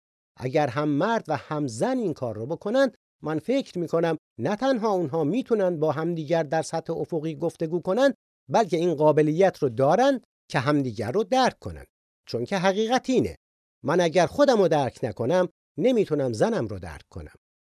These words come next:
من فکر می‌کنم او هم بدون کمک خدا نمی‌تونه منو درک کنه، چون من حتی خودم رو درک نمی‌کنم.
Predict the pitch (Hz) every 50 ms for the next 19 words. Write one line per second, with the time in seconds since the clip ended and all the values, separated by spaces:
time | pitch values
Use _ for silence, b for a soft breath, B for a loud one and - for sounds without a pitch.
0 | _ _ - 135 143 135 - 180 185 185 - - 214 214 202 - 226 226 247 262
1 | 226 - _ _ _ - 240 254 262 220 170 196 190 185 160 151 143 156 156 151
2 | 139 - 147 147 147 135 - - 123 - 139 127 151 160 143 127 139 240 254 240
3 | - 190 175 165 156 156 151 151 135 151 147 147 135 - - 147 131 135 131 123
4 | - _ _ _ _ _ - - - 170 156 147 139 147 147 135 110 - 208 220
5 | - - 170 131 - - 214 214 185 139 120 107 101 113 113 104 - _ - 151
6 | 185 240 226 143 - - 71 71 -